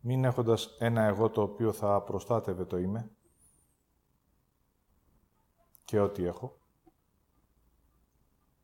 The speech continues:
Έγινε ό,τι θέλεις εσύ. Θα είμαι ό,τι θέλεις εσύ.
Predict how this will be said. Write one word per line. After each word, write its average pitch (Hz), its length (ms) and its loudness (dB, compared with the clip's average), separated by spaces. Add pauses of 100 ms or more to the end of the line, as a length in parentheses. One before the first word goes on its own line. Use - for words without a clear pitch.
(1800)
Έγινε 123 360 -2
ό,τι 120 160 0
θέλεις 110 340 -4
εσύ. 135 440 -8 (3250)
Θα 117 260 4
είμαι 101 200 2
ό,τι 95 160 -2
θέλεις 87 360 -6
εσύ. 117 360 -10